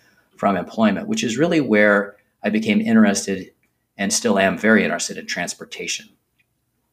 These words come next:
So there were two enormous barriers that the people that I worked with struggled with all the time as they were trying to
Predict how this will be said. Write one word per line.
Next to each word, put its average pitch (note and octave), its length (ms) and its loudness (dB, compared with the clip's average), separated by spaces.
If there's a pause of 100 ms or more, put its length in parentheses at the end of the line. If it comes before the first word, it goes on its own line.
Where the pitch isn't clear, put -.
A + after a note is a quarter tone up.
(760)
So - 140 -4
there C3 100 0
were A#2 160 4
two F#3 600 2
enormous A2+ 500 6
barriers F2+ 720 0
that G2 220 -2
the G#2 60 -8
people G#2+ 720 0 (380)
that F#2 480 -2
I G2+ 340 2
worked F#2 460 -4
with F2+ 500 -4 (680)
struggled A2+ 560 2
with G2+ 180 0 (220)
all C3 240 4
the G#2+ 80 0
time F2+ 440 -2
as F2+ 140 -6
they G2+ 100 -4
were F#2 120 -4
trying A2 500 4 (120)
to F#2+ 260 -6